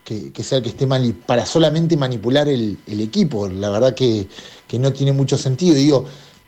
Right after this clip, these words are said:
la misma Agencia Provincial de Seguridad Vial de la provincia de Santa Fe, quienes manipulan estos equipos son los policías, tampoco hay un personal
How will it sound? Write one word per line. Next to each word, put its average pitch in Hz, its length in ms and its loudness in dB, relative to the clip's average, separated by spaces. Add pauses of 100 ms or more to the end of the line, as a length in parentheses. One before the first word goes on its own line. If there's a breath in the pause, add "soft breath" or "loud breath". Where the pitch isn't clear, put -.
la 113 160 0
misma 160 260 2
Agencia 175 540 2
Provincial 135 500 0
de 151 100 0
Seguridad 135 440 2
Vial 143 240 2
de 110 60 0
la 110 120 0
provincia 131 380 0
de 117 60 -4
Santa 120 240 -4
Fe, 196 220 4 (380 loud breath)
quienes 107 320 -8
manipulan 123 600 0
estos 143 220 0
equipos 151 440 0
son 151 220 0
los 131 120 0
policías, 113 600 0
tampoco 160 460 0
hay 147 80 2
un 139 120 0
personal 135 600 0